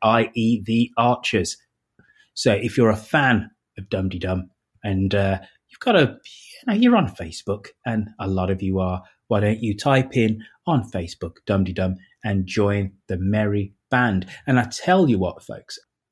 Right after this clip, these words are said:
Witherspoon's snaps, so Saturday non-Archers posts, are ridiculously, uh, popular. And, um, he sets, uh, the topic and people just go for it.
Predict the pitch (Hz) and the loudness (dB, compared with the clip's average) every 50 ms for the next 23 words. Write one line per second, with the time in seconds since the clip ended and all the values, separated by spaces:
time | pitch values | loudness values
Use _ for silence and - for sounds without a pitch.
0 | - 135 131 135 147 160 156 151 - - - 165 151 139 135 131 127 120 - - | -4 2 4 4 4 4 2 -2 -2 -2 2 4 6 6 6 6 4 4 0 -4
1 | - - - - 143 127 107 98 95 - - - - - - 123 117 117 110 110 | -14 -16 -10 -4 -2 -2 -2 -4 -6 -10 -12 -14 -12 -4 0 0 2 2 0 -4
2 | - - - - - - 165 151 143 - - 143 143 135 131 135 131 131 127 127 | -8 -12 -14 -14 -10 -4 -4 -4 -4 -4 -6 -4 -2 0 0 0 0 0 0 2
3 | 123 123 123 123 127 127 - - 120 110 110 110 - - 104 98 - - _ - | 2 2 2 0 -2 -4 -4 -2 0 0 0 -2 -6 -10 -10 -10 -10 -12 _ -8
4 | - 107 92 90 - - _ - - - _ - - - - _ - - 117 110 | -6 -4 -4 -6 -8 -14 _ -18 -20 -20 _ -20 -20 -20 -20 _ -4 -2 0 2
5 | 110 107 101 - - 117 113 107 110 - _ _ - 147 135 131 - - - 92 | 4 2 2 0 -2 -4 -4 -4 -6 -10 _ _ -2 -2 -2 -2 -2 -10 -12 -10
6 | 85 82 - - - 95 87 90 - - - 98 95 92 90 - - - 95 - | -10 -10 -14 -16 -14 -14 -14 -14 -14 -14 -12 -10 -10 -10 -12 -12 -8 -6 -6 -6
7 | - - 98 90 90 90 - _ - - - - - - _ _ _ _ _ _ | -8 -12 -12 -10 -10 -12 -14 _ -20 -20 -20 -20 -20 -20 _ _ _ _ _ _
8 | - 107 101 98 98 95 95 95 92 95 92 101 104 101 101 98 98 98 - 147 | -10 -8 -6 -4 -4 -4 -4 -2 -2 -4 -2 -4 -4 -4 -4 -6 -6 -2 0 0
9 | 127 127 - - 127 139 - - - - - - - 107 98 98 95 92 92 92 | 0 0 -2 -4 -4 -4 -4 -8 -12 -14 -10 -6 -2 -2 0 0 0 -2 -4 -6
10 | 98 - - 110 98 - - - 92 - - - - 104 101 101 101 101 - 110 | -10 -10 -8 -8 -8 -8 -12 -16 -16 -16 -14 -8 -6 -4 -4 -4 -4 -6 -8 -10
11 | 104 107 104 98 - - 110 98 101 98 - - 95 82 - - | -6 -6 -6 -6 -4 -4 -2 -2 -2 -4 -4 -6 -8 -8 -8 -12